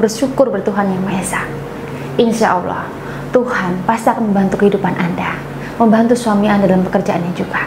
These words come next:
Yang ketiga, di sini, eh, Anda tuh harus menerima kepemimpinan suami ya.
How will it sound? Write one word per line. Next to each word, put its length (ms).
Yang 240
ketiga, 320
di 80
sini, 560
eh, 400
Anda 240
tuh 80
harus 240
menerima 480
kepemimpinan 560
suami 480
ya. 240